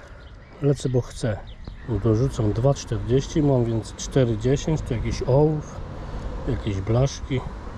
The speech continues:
takie rzeczy. I za to kocham place zabaw, zobaczcie. Pięć, siedem i tu jeszcze jest jedna piątka.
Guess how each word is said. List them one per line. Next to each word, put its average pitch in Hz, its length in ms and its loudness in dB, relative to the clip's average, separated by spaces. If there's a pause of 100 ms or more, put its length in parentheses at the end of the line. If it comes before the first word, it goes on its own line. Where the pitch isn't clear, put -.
(100)
takie 123 260 0
rzeczy. 101 320 -4 (720)
I 127 140 4
za 143 140 4
to 143 160 2
kocham 135 400 2
place 123 300 -2
zabaw, 107 360 0
zobaczcie. 113 500 0 (300)
Pięć, 139 440 4
siedem 135 600 2 (960)
i 113 40 -2
tu 127 160 2
jeszcze 120 300 0
jest 117 200 -2
jedna 131 260 4
piątka. 127 560 2